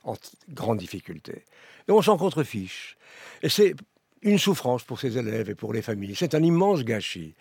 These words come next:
Et ce devrait être un impératif national absolu. Mais pour y, pour le, pour y répondre,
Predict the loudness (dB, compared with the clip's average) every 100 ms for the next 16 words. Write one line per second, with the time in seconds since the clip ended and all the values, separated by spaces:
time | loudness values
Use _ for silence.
0 | -20 -20 -20 -20 -10 0 2 2 -4 -2
1 | 2 4 4 0 -2 -4 4 6 6 4
2 | 2 -2 -2 -6 -4 4 4 4 2 2
3 | 2 0 0 -4 -2 -2 0 2 2 0
4 | -6 -20 _ -20 -10 -10 0 2 2 -2
5 | _ -2 2 4 4 2 -8 -2 2 2
6 | 2 0 0 0 -4